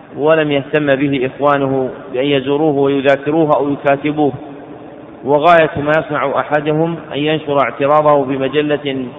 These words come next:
أو رسالة يشنع على ذلك العالم، وهذا من الآثار السيئة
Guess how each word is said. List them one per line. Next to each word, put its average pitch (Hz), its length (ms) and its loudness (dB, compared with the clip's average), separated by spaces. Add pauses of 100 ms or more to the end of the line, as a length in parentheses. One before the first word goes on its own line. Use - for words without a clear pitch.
(1160)
أو 139 100 4
رسالة 135 680 0
يشنع 143 500 -2
على 135 100 2
ذلك 131 720 0 (840)
العالم، 127 460 0 (1400)
وهذا 147 560 2
من 139 320 -6 (280)
الآثار 139 540 2
السيئة 143 640 -2